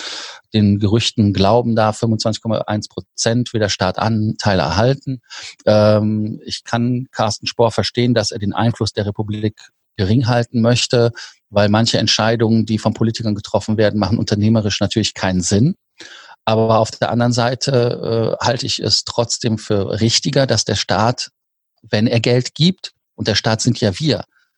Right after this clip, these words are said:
ähm, da die Anteile hält, aber auch dann ein Sagen hat. Und, ähm, deshalb Staatshilfe ja und natürlich dann auch mit dem entsprechenden Einfluss auf die Firma. Der Staat, ähm, muss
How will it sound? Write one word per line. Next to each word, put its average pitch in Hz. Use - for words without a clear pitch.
ähm, 113
da 113
die 107
Anteile 113
hält, 123
aber 113
auch 117
dann 107
ein 104
Sagen 123
hat. -
Und, 95
ähm, 92
deshalb 104
Staatshilfe -
ja 104
und 120
natürlich 117
dann 110
auch 101
mit 107
dem 107
entsprechenden 101
Einfluss 107
auf -
die -
Firma. -
Der 101
Staat, -
ähm, 101
muss 117